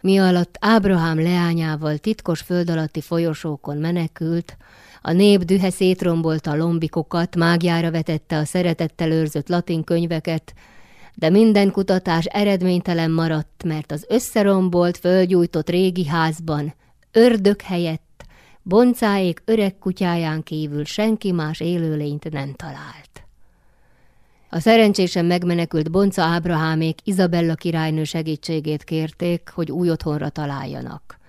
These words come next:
Ez az otthon azonban olyan megközelíthetetlenül rejtett maradt, hogy további sorsuk előttünk is ismeretlen.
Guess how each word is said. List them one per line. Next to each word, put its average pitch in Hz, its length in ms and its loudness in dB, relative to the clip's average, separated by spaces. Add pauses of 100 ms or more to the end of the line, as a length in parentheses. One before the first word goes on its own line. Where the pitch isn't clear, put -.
(600)
Ez 220 180 2
az 208 120 4
otthon 208 340 0
azonban 165 540 0
olyan 214 260 6
megközelíthetetlenül 160 1300 -2
rejtett 170 440 -4
maradt, 147 600 -8 (600)
hogy 156 160 -8
további 185 520 2
sorsuk 170 600 -4 (100)
előttünk 170 640 -2
is 151 120 -8
ismeretlen. 139 960 -10